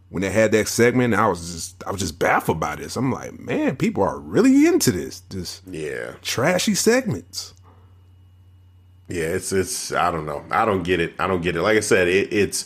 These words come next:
Speaker 2: for what it was, there was some amusement to be taken from it for sure. But, you know, at the end of it, it's just like, please, just, let's just, let's just go ahead and end the storyline.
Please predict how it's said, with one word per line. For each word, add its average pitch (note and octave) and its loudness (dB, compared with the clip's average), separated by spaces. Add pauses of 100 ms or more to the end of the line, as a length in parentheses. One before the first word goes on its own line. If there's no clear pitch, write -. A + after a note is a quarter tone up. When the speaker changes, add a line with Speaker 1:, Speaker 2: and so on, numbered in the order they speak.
(280)
Speaker 2:
for A#2 4
what B2+ 6
it E3+ 6
was, D3 4
there A2+ 6
was A2 6
some A2+ 4
amusement G2+ 2
to F#2+ -8
be F2+ 0
taken F2 0
from F2+ 0
it F2 -2
for F2 -4
sure. E2 2
But, F2 2 (340)
you F2+ -2
know, F2 2
at F2 2
the F#2 2
end F#2+ 2
of F2+ 2
it, F#2+ 6
it's F2 2
just E2+ 0
like, C2 0
please, E2+ 0
just, D#2+ -2
let's - 4
just, - -6
let's A2+ 2
just - -6
go E2 2
ahead E2 0
and G1+ -8
end D2 -2
the C#2 -2
storyline. C#2+ 2